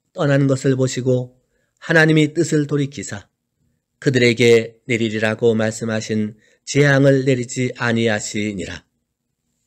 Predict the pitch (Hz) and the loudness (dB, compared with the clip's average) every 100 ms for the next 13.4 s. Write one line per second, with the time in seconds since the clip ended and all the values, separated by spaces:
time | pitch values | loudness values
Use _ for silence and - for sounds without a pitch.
0 | _ _ _ _ _ _ _ _ _ _ | _ _ _ _ _ _ _ _ _ _
1 | _ _ _ _ _ _ _ _ _ _ | _ _ _ _ _ _ _ _ _ _
2 | _ - 123 123 123 127 127 127 127 123 | _ 4 6 6 4 4 2 2 4 4
3 | 123 - 131 120 120 117 117 - 120 117 | 0 -2 -2 0 2 2 2 0 -2 0
4 | 113 117 113 _ _ _ _ _ _ _ | 0 0 -2 _ _ _ _ _ _ _
5 | _ _ 143 139 139 139 151 147 143 147 | _ _ 2 4 4 2 4 2 2 -4
6 | 143 147 147 147 151 147 147 151 147 - | -2 0 2 2 0 -2 2 2 0 -10
7 | _ _ _ - 156 156 143 139 139 135 | _ _ _ 0 2 4 4 4 4 0
8 | 139 _ _ _ _ 160 139 135 131 127 | -4 _ _ _ _ 4 4 6 2 0
9 | 135 135 127 131 123 127 - 123 127 127 | -4 -4 -2 -2 -2 -8 -6 -6 -4 -2
10 | 127 123 123 _ _ _ 143 127 123 127 | 0 -2 -6 _ _ _ 4 4 4 -2
11 | 120 123 117 120 120 117 120 120 117 113 | -2 -2 0 2 2 0 -4 -4 -4 -4
12 | 120 113 - - 113 113 110 107 107 104 | -4 -6 -6 -8 -4 0 2 2 0 -2
13 | 98 95 107 | -4 -6 -10